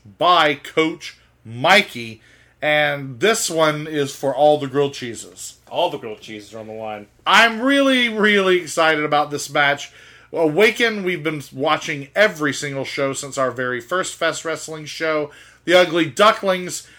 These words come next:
Speaker 1: uh, friends of the show, Mikey being on our panel the day before. The Ugly Ducklings as a trio, having been on the whole Reffin show in the past.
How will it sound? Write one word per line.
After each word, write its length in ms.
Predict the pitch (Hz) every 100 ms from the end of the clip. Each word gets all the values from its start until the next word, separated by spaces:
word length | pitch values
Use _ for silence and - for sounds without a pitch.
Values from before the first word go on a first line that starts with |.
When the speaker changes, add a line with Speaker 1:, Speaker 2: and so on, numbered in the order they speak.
| - -
Speaker 1:
uh, 100 | 143
friends 420 | - 233 269 196
of 100 | 165
the 80 | 143
show, 300 | - 135 127
Mikey 460 | 135 175 180 190
being 280 | 147 151 147
on 200 | 143 135
our 120 | 127
panel 400 | 120 165 160 156
the 100 | 143
day 200 | 123 117
before. 540 | 117 113 - 208 214 196 - -
The 100 | 147
Ugly 280 | 180 175 180
Ducklings 580 | 175 180 - 185 180 143 -
as 280 | 156 190 170
a 220 | 185 160 - _ -
trio, 760 | - - 302 285 147 113 113 - _ _ -
having 360 | 175 185 180
been 160 | 165 170
on 400 | 156 151 147 139 - _
the 120 | 151
whole 240 | 135 170 160
Reffin 360 | 156 151 147
show 280 | 135 147 143
in 180 | 147 143
the 80 | 135
past. 560 | - 143 139 127 -